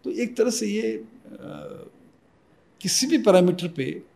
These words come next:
तीन तहसील का जिला तो खरा नहीं उतरता। खैरतल पैंतीस किलोमीटर है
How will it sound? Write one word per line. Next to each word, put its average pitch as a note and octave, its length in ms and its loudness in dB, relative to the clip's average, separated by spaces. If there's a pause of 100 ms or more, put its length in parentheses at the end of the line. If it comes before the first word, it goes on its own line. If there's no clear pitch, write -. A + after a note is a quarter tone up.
(280)
तीन C4 180 8
तहसील G#3 360 4
का F#3+ 120 6
जिला C#3+ 240 4
तो F3 120 -2
खरा C#3 220 0
नहीं B2+ 140 0
उतरता। - 340 -12 (1500)
खैरतल A#2+ 380 6 (360)
पैंतीस C#3+ 300 4
किलोमीटर D3+ 420 2
है C3 180 -8